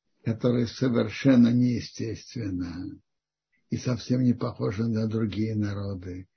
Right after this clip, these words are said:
Мы видим пророчество Бога о еврейском народе, как выполняется. Но зачастую у этих молодых людей не язык логики и объективного анализа говорит.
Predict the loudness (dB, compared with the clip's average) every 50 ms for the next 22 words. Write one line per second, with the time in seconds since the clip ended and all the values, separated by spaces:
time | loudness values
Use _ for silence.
0 | _ _ _ _ _ _ _ 8 10 10 10 10 12 10 10 10 10 6 2 2
1 | 2 0 2 2 0 0 -2 -2 -4 -6 -4 -2 -2 -2 0 2 2 4 4 4
2 | 2 2 2 0 2 2 2 2 2 0 -2 -2 0 0 2 2 0 0 0 -2
3 | -2 -2 -2 -4 -2 0 0 -2 0 0 2 2 4 2 2 2 0 0 0 -2
4 | -4 -6 -8 -8 -8 -8 -12 _ _ -20 -20 -20 -20 _ _ _ _ _ _ 6
5 | 8 8 8 8 6 6 4 0 0 0 -2 6 8 10 10 10 10 8 6 2
6 | -4 -12 -20 -20 _ _ 8 8 8 8 6 2 2 4 6 6 8 8 8 8
7 | 6 6 4 4 4 4 6 6 6 6 6 6 6 4 2 0 -2 -4 -6 -10
8 | _ _ _ _ _ -16 -14 -14 -14 _ _ _ _ _ -18 -18 -18 -12 -6 -4
9 | -4 6 8 10 12 12 12 12 12 12 12 10 8 4 2 -4 _ _ _ _
10 | _ _ _ _ _ _ 6 10 12 12 12 10 10 10 10 10 10 8 4 4
11 | 6 6 6 6 8 8 6 6 6 2 -2 -4 -2 -2 -2 -4 -6 -8 _ _
12 | _ _ _ 6 8 8 8 8 6 4 2 2 0 2 2 4 4 4 4 2
13 | 2 2 2 0 0 2 2 2 2 0 0 -2 -4 -6 -6 -4 -4 -2 0 0
14 | 0 -2 -4 -6 -8